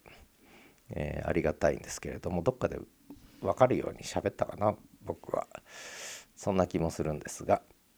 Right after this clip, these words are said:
誘導した気もするんですけども、スノーさん、「雪を踏みしめる音伝わりました。こちらはまだ先ですが、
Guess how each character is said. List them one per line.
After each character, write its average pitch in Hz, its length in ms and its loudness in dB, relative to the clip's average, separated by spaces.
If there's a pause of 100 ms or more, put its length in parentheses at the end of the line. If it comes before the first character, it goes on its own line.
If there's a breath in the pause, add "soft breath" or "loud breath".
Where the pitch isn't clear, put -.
(840)
誘 104 220 8
導 101 160 8
し - 80 2
た - 100 8
気 - 180 10
も 104 80 10
す 95 120 6
る 80 100 4
ん - 60 -8
で - 80 -4
す - 100 -12
け - 80 -2
ど 104 100 4
も、 151 280 12
ス - 120 0
ノ 101 180 10
ー - 20 -8
さ - 80 2
ん、 - 60 -12 (260)
「雪 92 300 2
を 107 100 6
踏 85 100 0
み 82 140 2
し - 160 -6
め 107 120 6
る - 120 2
音 - 180 -2
伝 - 220 -12
わ 123 100 8
り 135 80 2
ま - 160 4
し - 80 -8
た。 - 240 4 (260)
こ 78 120 -2
ち - 100 -2
ら 104 100 6
は 101 60 8
ま 104 140 4
だ - 100 2
先 - 300 -8
で 104 100 -6
す - 180 -10
が、 - 180 4